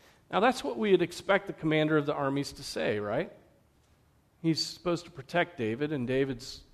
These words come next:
and he's thinking strategically, and it's like, "Abner, Abner,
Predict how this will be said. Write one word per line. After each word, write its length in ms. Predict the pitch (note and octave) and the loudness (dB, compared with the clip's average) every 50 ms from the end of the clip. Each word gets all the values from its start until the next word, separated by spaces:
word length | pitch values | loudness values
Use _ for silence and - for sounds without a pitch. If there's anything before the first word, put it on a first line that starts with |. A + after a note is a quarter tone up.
| _ _ _ _ _ | _ _ _ _ _
and 160 | B2+ B2 A#2 | -6 -6 -4
he's 320 | A#2 B2 C#3 D3 D3+ - - | -4 -2 -2 -4 -4 -4 -6
thinking 340 | - D#3+ D3 C3+ - C3 A#2 | -6 -6 -6 -6 -6 -8 -8
strategically, 920 | - - - A2+ G#2 - - D3 D#3 C#3 A#2+ A#2 G#2+ - F#2 F2 G2 G#2 | -10 -12 -14 -14 -12 -6 -4 -2 -2 -2 -4 -8 -12 -10 -8 -6 -6 -6
and 120 | A2 A2+ | -6 -8
it's 160 | A2+ A2+ - - | -10 -10 -8 -6
like, 300 | - B2 A#2 - - - | -4 -4 -4 -6 -10 -12
"Abner, 520 | - A#2+ C#3 D3+ D3 C3 A#2 G2+ F2+ G2 - - _ _ _ _ _ _ _ _ _ _ _ _ - | -8 -6 -4 -4 -4 -4 -6 -6 -8 -10 -12 -16 _ _ _ _ _ _ _ _ _ _ _ _ -2
Abner, 480 | B2+ C3+ D#3+ D3+ B2+ A#2+ A#2+ B2+ B2+ | 0 2 2 0 -2 -4 -6 -8 -10